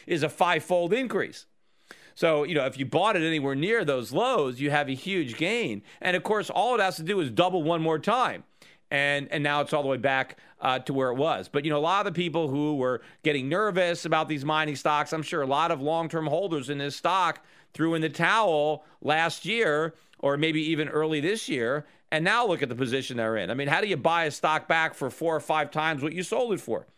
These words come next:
You know, that's been some of the dangers of the market timing. It's one of the reasons that we've held through this, because I am holding for something much, much bigger. I think a lot of what's gone on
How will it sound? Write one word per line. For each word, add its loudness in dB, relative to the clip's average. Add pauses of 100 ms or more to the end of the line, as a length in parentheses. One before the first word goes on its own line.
(380)
You 0
know, 2
that's 2
been 0
some -2
of -2
the -2
dangers -2
of -2
the -6
market -4
timing. -2
It's -8
one -2
of -4
the -4
reasons -4
that -2
we've -8
held -4
through -4
this, -4 (500)
because 0
I 0
am 0
holding 0
for -4
something -4
much, -4
much -6
bigger. 0
I 2
think -4
a -2
lot 2
of 0
what's -4
gone -2
on -2